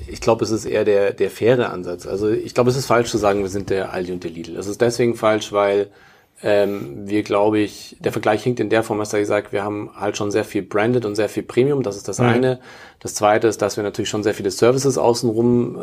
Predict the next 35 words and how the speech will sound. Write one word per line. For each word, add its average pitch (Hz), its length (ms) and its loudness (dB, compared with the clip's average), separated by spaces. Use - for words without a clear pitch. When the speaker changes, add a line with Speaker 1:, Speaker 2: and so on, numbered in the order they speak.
Speaker 1:
äh, - 20 -6
bieten 120 540 0
und, - 320 -8
äh, 69 200 -8
da 107 440 2
zu 120 160 -4
Plus 123 180 0
auch 113 160 -2
versuchen, 117 380 -2
in 104 80 -4
Richtung 110 560 -4
Serviceportal, 113 1160 2
äh, 104 40 -4
zum 113 160 -6
Endkunden 113 360 0
Speaker 2:
Mhm. 101 40 -12
Speaker 1:
hin 110 140 -2
zu - 80 -6
entwickeln 117 340 0
und 113 120 -2
zu - 60 -8
einem 104 100 -4
eigenen 113 280 -4
Ökosystem. 120 680 0
Preislich, 139 840 2
würde 120 160 6
ich 123 60 4
sagen, 113 240 2
kriegst - 220 -8
du 113 40 -8
bei 110 100 -2
uns 110 240 -6
mit 110 120 -6
Sicherheit, 107 580 -2
äh, 101 320 -2